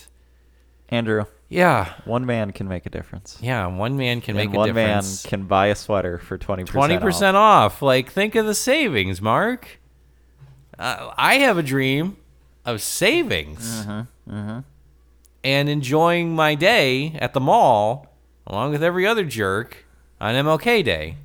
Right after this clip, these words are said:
Speaker 1: The National Mall?
Speaker 2: Oh, I wonder if they have a Gap there.
Speaker 1: They should.
Speaker 2: Ooh, they should.
Speaker 1: Yeah.
Speaker 2: They have, like, a Cinnabon. There's, like, Jefferson Memorial,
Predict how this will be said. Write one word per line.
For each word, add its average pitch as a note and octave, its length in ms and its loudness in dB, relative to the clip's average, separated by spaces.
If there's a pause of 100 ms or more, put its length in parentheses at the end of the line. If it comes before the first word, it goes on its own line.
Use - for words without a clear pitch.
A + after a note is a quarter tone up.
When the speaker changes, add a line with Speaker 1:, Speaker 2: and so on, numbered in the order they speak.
(120)
Speaker 1:
The A2 60 -8
National C3 420 -4
Mall? F3 360 -2 (1160)
Speaker 2:
Oh, F2+ 360 -4 (200)
I F2+ 60 -14
wonder B2+ 180 -4
if - 80 -10
they G#2+ 80 -6
have F2 80 -4
a D#2 60 -12
Gap F2 420 -14
there. D2 340 -12
Speaker 1:
They G2 120 -4
should. E2+ 340 -6 (160)
Speaker 2:
Ooh, F#2+ 200 -6
they E2+ 140 -6
should. F2+ 380 -6
Speaker 1:
Yeah. F#2+ 280 -4 (300)
Speaker 2:
They F#2+ 100 -2
have, G2+ 100 -2
like, F2 140 -4
a D2+ 40 -10
Cinnabon. C3 840 -2 (280)
There's, F#2+ 120 -12
like, E2+ 240 -6 (760)
Jefferson C#3 460 -4
Memorial, B2+ 880 0